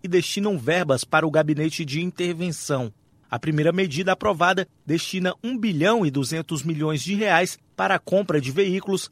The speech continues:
armamentos, munições e equipamentos individuais de proteção, para a contratação de serviços e para o pagamento de pessoal. A outra medida provisória aprovada pelos senadores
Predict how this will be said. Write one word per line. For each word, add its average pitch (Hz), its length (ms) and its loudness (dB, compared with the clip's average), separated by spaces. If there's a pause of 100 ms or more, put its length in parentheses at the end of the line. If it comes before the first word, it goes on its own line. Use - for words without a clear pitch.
armamentos, 165 760 -2 (160)
munições 180 720 -2 (140)
e 208 100 0
equipamentos 165 760 -2
individuais 165 680 0
de 156 120 -4
proteção, 196 640 0 (340)
para 156 220 4
a 160 40 2
contratação 202 880 0
de 180 120 -6
serviços 190 640 -4 (160)
e 233 60 -8
para 190 200 -2
o 180 40 -8
pagamento 175 580 0
de 151 120 -6
pessoal. 135 640 0 (540)
A 135 100 2
outra 180 400 4
medida 139 300 -2
provisória 151 500 0
aprovada 156 600 2
pelos 143 240 -4
senadores 185 580 0